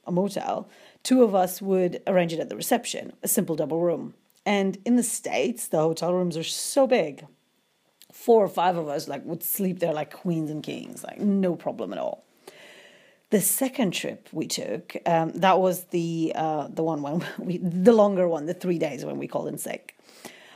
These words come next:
Apart from Ivana, it was a different group of people. Uh, there was Marcin, Asha, and Randy. Poor guy, he had to deal with a lot of Polish shit, uh, apart from the language, including the music of Bratanki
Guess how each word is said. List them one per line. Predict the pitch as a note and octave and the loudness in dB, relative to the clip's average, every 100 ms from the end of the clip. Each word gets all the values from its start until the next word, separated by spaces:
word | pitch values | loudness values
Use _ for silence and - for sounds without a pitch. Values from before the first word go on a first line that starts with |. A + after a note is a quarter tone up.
| - | -4
Apart | G#3 C#4 C#4+ | 6 6 6
from | C#4+ A3 | 2 0
Ivana, | G3+ G#3 G#3 F3 | 2 2 4 4
it | F3 | 2
was | F#3+ | 0
a | E3+ | -2
different | F#3+ F#3 E3 | -2 -2 -2
group | E3 | -4
of | C#3+ | -6
people. | - C#3+ C3+ B2+ A#2 - | -6 -6 -6 -8 -8 -4
Uh, | D3 E3 D#3+ | 0 0 0
there | |
was | D#3 G3+ | -2 0
Marcin, | G#3+ A3 G3+ | 0 0 -6
Asha, | - D#3 D#3+ | -6 -4 -4
and | D#3 D3 | -4 0
Randy. | D#3+ D#3 C#3+ - _ - - _ _ _ - | 0 0 -4 -10 _ -20 -20 _ _ _ -12
Poor | - C#4 | 4 6
guy, | G3+ D#3+ C3 C3+ C3+ - | 6 2 2 -2 -4 -8
he | - A#3 | 0 2
had | G#3+ F#3+ | 2 0
to | G#3 | 0
deal | F#3+ G3+ | 2 4
with | F3+ F3 | 4 2
a | |
lot | F3+ F3 | 2 2
of | D#3+ - | 0 -4
Polish | F3+ D#3 D#3 | -6 -4 -4
shit, | - D3+ D3 - - | -2 -2 -4 -10 -6
uh, | D#3 E3 D#3+ D#3 - | -4 -2 -2 -2 -4
apart | - C3+ | -4 -4
from | D3 | -2
the | C#3+ | -2
language, | C#3+ C#3+ C#3 - - - - A#3 | -2 -4 -6 -10 -16 -20 -6 0
including | G#3+ - A#3+ A#3 A3 | 0 4 4 6 4
the | G3+ | 2
music | G#3 G3+ G3+ F#3 F#3+ E3+ | 2 2 0 0 0 0
of | - F3 E3 - | 0 0 0 -6
Bratanki | F3+ F3+ D#3+ E3+ D#3+ D#3+ F3+ | -4 -2 -2 -2 -2 -4 -6